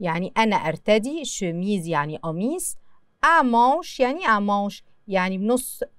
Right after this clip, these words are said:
كم، هي manche يعني كم، courte يعني نص كم. Je porte une chemise à manches courtes يعني أنا أرتدي قميص بنص كم. طب هنا في جرامر كتير قوي ناخد بالنا منه. أول حاجة إني عشان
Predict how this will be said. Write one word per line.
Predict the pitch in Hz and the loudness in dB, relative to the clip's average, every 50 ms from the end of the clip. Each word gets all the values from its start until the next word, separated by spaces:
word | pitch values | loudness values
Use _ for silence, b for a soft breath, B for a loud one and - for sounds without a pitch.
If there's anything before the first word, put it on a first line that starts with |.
| - | 0
كم، | - 226 185 160 135 - - _ _ _ _ - | 0 0 0 0 -4 -10 -14 _ _ _ _ -6
هي | 190 196 196 196 | -2 2 2 4
manche | 196 220 269 370 440 - - - | 6 6 6 6 6 4 2 2
يعني | 240 196 196 202 | 2 2 2 0
كم، | 185 - - 202 156 139 143 160 _ - | -2 0 0 0 0 0 -8 -12 _ -4
courte | - 311 392 453 - - - 440 - - | 2 4 4 4 4 2 0 0 2 2
يعني | 226 214 190 196 196 202 | 2 2 2 2 0 0
نص | 226 285 320 - - 254 | 0 -2 -2 -2 -2 -2
كم. | 233 - 180 135 123 165 - _ _ _ _ _ _ _ _ _ _ _ _ - | -2 0 -2 -4 -4 -8 -14 _ _ _ _ _ _ _ _ _ _ _ _ -2
Je | 165 214 | 0 0
porte | 208 - - 269 262 247 - - - | 2 4 6 6 6 6 4 0 -6
une | - 233 247 233 | -4 -2 -2 -2
chemise | - - - 190 180 202 208 190 165 | -2 -4 -4 -4 -2 -2 -2 -2 0
à | 175 165 | 0 0
manches | 175 202 233 269 262 262 - | 2 4 2 2 2 -4 -8
courtes | - 302 330 427 427 - 262 | -6 -2 -2 -2 -2 0 -2
يعني | 196 165 175 175 - | -2 -2 -2 -6 -4
أنا | - 214 226 233 240 247 b b b b b b - | -4 -2 -2 -2 -6 -8 b b b b b b -4
أرتدي | 180 175 - - - 233 233 214 226 254 247 | -4 -4 -2 0 2 2 2 2 0 -4 -4
قميص | - - 180 175 175 196 214 233 240 233 - - - _ _ - | -4 -2 -2 -2 -2 -2 -2 -4 -4 -6 -10 -16 -20 _ _ -12
بنص | 180 160 175 180 202 214 - - - - - _ - | -8 -6 -4 -2 -4 -4 -6 -10 -16 -16 -18 _ -4
كم. | - 190 165 135 127 117 _ _ _ _ _ | 0 0 0 0 -2 -12 _ _ _ _ _
طب | - 147 135 | -8 -8 -4
هنا | 151 190 202 190 | -4 -4 -4 -4
في | 180 - 226 | -4 -6 -8
جرامر | 185 165 180 170 175 185 208 214 | -6 -4 -4 -2 -2 -2 -2 -2
كتير | - - 190 180 - 254 240 | -4 -6 -8 -6 -4 -4 -4
قوي | - - 247 262 247 | 0 2 2 2 2
ناخد | 226 220 - 233 180 165 | 0 -2 -4 -4 -4 -4
بالنا | 180 180 175 165 156 | -4 -4 -4 -4 -6
منه. | 139 127 123 - _ _ _ _ _ _ _ _ _ _ _ _ _ _ _ _ _ _ _ _ _ _ _ _ - | -8 -10 -12 -14 _ _ _ _ _ _ _ _ _ _ _ _ _ _ _ _ _ _ _ _ _ _ _ _ 2
أول | 277 302 277 262 220 | 2 4 4 4 2
حاجة | 185 - - 254 294 294 330 - - | 2 0 0 0 0 0 0 -2 -2
إني | 214 208 202 | -2 -2 -2
عشان | 185 175 180 175 - 202 185 202 | -2 -4 -4 -4 -4 -6 -6 -4